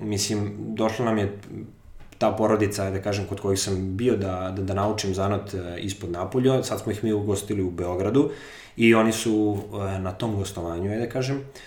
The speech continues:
e, su nas naučili da pravimo i tiramisu. Ovaj, i isto ta isto stavka, novi proizvod, nova stvar, pa sad je potrebno isto vreme dok se to sve za-, zalufa, ajde da kažem i tako. Tako da isto i za to, apsolutno je samo potrebno vreme, ljudi dok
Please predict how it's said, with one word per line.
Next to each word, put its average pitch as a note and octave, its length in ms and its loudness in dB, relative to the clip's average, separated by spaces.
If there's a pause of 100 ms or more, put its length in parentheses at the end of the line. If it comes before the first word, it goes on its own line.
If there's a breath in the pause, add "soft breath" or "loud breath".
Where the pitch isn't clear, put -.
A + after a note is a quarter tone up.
(260 loud breath)
e, G#2+ 240 0
su - 160 -2
nas A2 240 0
naučili A2+ 380 2
da G2+ 140 0
pravimo G2 400 0
i G2+ 100 0
tiramisu. B2+ 500 4 (680 loud breath)
Ovaj, F#2 600 0
i G2 120 0
isto F#2+ 260 -2
ta G#2+ 180 0
isto A2 260 2
stavka, A2 440 2
novi F2+ 320 -2
proizvod, A#2 560 2
nova F#2 240 0
stvar, A#2 540 4 (100)
pa F2+ 120 -2
sad F2+ 220 -4
je F2+ 60 -8
potrebno - 400 -8
isto F#2 220 -8
vreme F#2 320 0
dok F2 160 -4
se D#2+ 140 -8
to E2 140 -8
sve F2 200 -8
za-, E2 220 -10 (160)
zalufa, F2 440 -10
ajde - 140 -8
da - 60 -12
kažem E2 280 -10
i D#2+ 60 -10
tako. F#2+ 340 -6 (320 loud breath)
Tako C3 200 2
da C3 260 8
isto C3 300 0
i A2 60 6
za G#2+ 120 0
to, F#2 280 -2
apsolutno G#2 480 0
je G2+ 60 0
samo G#2+ 260 0
potrebno G#2 420 0
vreme, G#2+ 500 2
ljudi G#2+ 300 2
dok G2 220 0